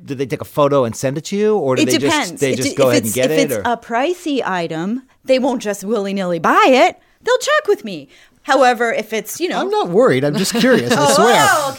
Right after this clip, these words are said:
Speaker 2: okay.
Speaker 3: <laughs> It's just
Speaker 2: Um,
Speaker 3: curiosity.
Speaker 2: okay.
Speaker 3: More than
Speaker 2: I feel
Speaker 3: five?
Speaker 2: like Lucy hiding a hat from Ricky.
Speaker 3: <laughs>
Speaker 2: Um, so,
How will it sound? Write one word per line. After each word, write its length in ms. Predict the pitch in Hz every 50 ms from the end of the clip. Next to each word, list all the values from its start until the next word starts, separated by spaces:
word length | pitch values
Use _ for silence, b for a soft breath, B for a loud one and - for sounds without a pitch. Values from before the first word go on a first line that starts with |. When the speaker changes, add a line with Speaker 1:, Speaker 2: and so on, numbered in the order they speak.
| 233 185 190
Speaker 2:
okay. 60 | - -
Speaker 3:
<laughs> 40 | - 220
It's 160 | 170 - - -
just 200 | - 247 262 254 240
Speaker 2:
Um, 60 | 226
Speaker 3:
curiosity. 520 | 226 240 226 220 220 233 233 - 233 202 - -
Speaker 2:
okay. 400 | 302 339 - - 262 202 185 - - -
Speaker 3:
More 180 | 123 123 135
than 120 | 131 135 131
Speaker 2:
I 40 | -
feel 120 | - 147
Speaker 3:
five? 140 | 170 294 285
Speaker 2:
like 180 | 269 240 240
Lucy 360 | - 302 302 - - 294 277 262
hiding 420 | 294 262 240 269 269 269 269 262
a 80 | 240 226
hat 300 | 269 262 226 190 160 240
from 140 | 226 233
Ricky. 300 | 240 254 247 - 214 170 151 185 - 214
Speaker 3:
<laughs> 180 | 190 - -
Speaker 2:
Um, 960 | 254 240 262 269 262 254 247 262 247 - - - 220 196 180 - 185 - -
so, 640 | - - - - - 285 277 262 254 254 247 240 -